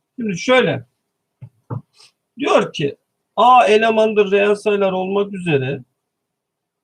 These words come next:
A X kare eksi on sekiz x artı on sekiz eşittir sıfır denkleminin köklerinden biri diğerinin iki katıdır.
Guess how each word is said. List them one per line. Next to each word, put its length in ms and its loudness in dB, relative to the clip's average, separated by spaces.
A 280 4
X 260 -10
kare 320 -2
eksi 240 -12
on 280 0
sekiz 500 -6
x 220 -8
artı 360 -4
on 140 -4
sekiz 420 -10
eşittir 500 -10
sıfır 600 -6
denkleminin 640 -2
köklerinden 920 0
biri 420 -2
diğerinin 800 2
iki 400 -12
katıdır. 840 -6